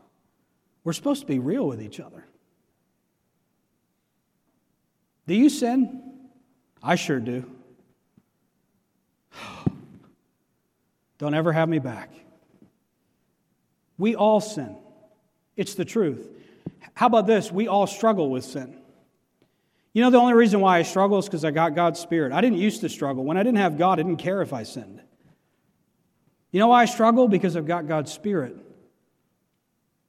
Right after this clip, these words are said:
And God wants me to overcome these things, repent, turn away from these things. But you know what we need? We need each other to be accountable to each other.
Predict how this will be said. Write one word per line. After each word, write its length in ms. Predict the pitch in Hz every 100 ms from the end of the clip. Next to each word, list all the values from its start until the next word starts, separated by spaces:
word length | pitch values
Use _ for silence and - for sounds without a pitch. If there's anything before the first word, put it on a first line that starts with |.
| _ _ _
And 120 | 165
God 220 | 160 190 190
wants 240 | 175 -
me 60 | 160
to 100 | 147
overcome 580 | 165 151 151 196 196
these 260 | 147 123 -
things, 280 | 127 117 -
repent, 440 | 147 156 196 143
turn 160 | - 151
away 260 | 151 175
from 240 | 202 165 139
these 220 | 131 -
things. 220 | 311 262
But 200 | - 160 - - -
you 60 | 208
know 80 |
what 100 | 220
we 100 | 185
need? 140 | 190 214
We 120 | 180
need 160 | 196 220
each 180 | -
other 320 | 277 311 240 - - - _ _ _ _ _ _ _ _ _
to 100 | -
be 140 | 190 226
accountable 520 | 214 240 294 196 151
to 160 | 151 151
each 200 | 123 139
other. 320 | 123 -